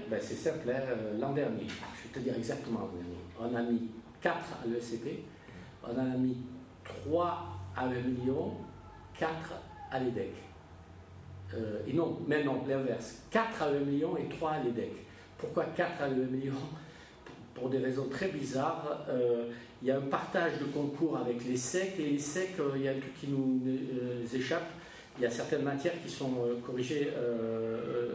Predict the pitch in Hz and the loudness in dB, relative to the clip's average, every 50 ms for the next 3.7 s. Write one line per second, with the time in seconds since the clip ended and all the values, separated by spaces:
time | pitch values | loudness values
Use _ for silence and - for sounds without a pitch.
0 | 117 - - - - 143 131 - - 127 120 131 127 143 165 - - - - 202 | -4 -6 -10 -6 -2 -2 0 0 0 0 2 2 4 4 2 0 -2 0 2 2
1 | 196 - - - - - - - - - - - 160 143 123 135 - - - 185 | 2 2 -2 -6 -8 -12 -14 -14 -16 -16 -10 -4 0 2 4 4 4 4 2 2
2 | 175 - 151 135 - - 147 139 131 131 127 127 127 123 120 - - - - - | 2 2 0 -2 -2 0 0 2 4 4 4 4 4 2 2 0 -2 -6 -12 -14
3 | - - - - - - - - 151 175 220 233 - | -16 -16 -18 -18 -18 -18 -4 2 2 4 4 2 0